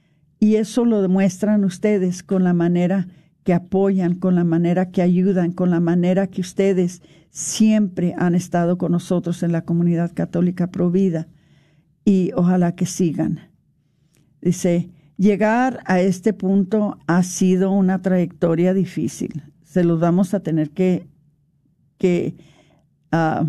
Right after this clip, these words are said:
admitir. No ha sido fácil. Pero desde treinta años,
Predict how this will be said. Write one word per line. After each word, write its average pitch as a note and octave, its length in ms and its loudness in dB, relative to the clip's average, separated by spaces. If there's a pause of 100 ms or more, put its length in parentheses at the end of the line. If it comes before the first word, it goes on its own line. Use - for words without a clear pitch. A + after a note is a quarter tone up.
(160)
admitir. F3+ 760 0 (1800)
No A3+ 340 4
ha A3+ 100 0
sido F3+ 340 0
fácil. - 500 -6 (1800)
Pero A3+ 420 0 (520)
desde F#3 360 0
treinta A3+ 600 2
años, G#3+ 460 0